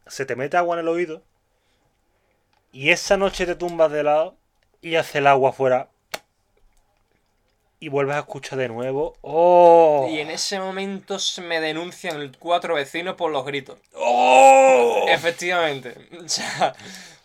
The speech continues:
Speaker 2: otro, <laughs> eh, hubo un momento porque, mm, ahora que me ha recordado los gritos, y yo ese lo hice de coña, pero no. O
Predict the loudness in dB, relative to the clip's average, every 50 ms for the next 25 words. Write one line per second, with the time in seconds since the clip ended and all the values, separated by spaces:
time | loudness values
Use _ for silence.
0 | _ _ _ -20 -18 -18 -18 -16 -18 -20 _ -16 -8 -4 -4 -2 0 2 2 2
1 | 2 0 -4 -2 0 -2 -2 -2 -8 -20 _ -20 _ -14 -8 -6 -6 -6 -8 -10
2 | -14 -16 -16 -18 -16 -8 -2 0 0 0 0 0 0 0 2 2 0 -2 -4 -4
3 | -4 -4 -4 -4 -4 -4 -4 -2 -2 -2 -2 -4 -8 -10 -14 -16 -20 -16 -12 -8
4 | -6 -6 -8 -8 -12 -14 -10 -10 -8 -8 -8 -10 -12 -10 -8 -6 -6 -6 -6 -8
5 | -10 -12 -12 -12 -14 -16 -18 _ _ _ _ _ _ _ _ _ _ _ _ -14
6 | -12 -10 -10 -10 -10 -10 -12 -10 -10 -12 -10 -8 -8 -8 -6 -6 -6 -6 -6 -6
7 | -10 -10 _ -4 -2 -2 -2 -2 -4 -6 -10 _